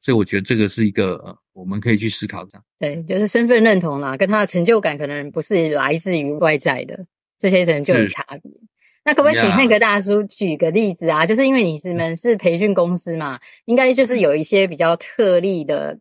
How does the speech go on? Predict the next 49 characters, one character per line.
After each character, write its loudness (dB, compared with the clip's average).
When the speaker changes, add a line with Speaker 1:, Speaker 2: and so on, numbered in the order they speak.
Speaker 2:
个 4
人 -2
I -2
P -8
的， -8
他 2
做 4
出 2
很 -4
大 2
的 -2
差 -2
异 -4
化， 0
可 2
不 4
可 4
以 0
举 -12
个 0
例 -6
子， -14
让 0
我 0
们 0
知 0
道 4
说 4
你 0
们 -2
是 -12
培 0
训 2
哪 -6
一 -8
方 -4
面 -6
的 -12
人？ -18
Speaker 1:
哦， -2
你 0
是 4
说 2
某 2
一 0
些 4
讲 -2
师 0
吗？ -2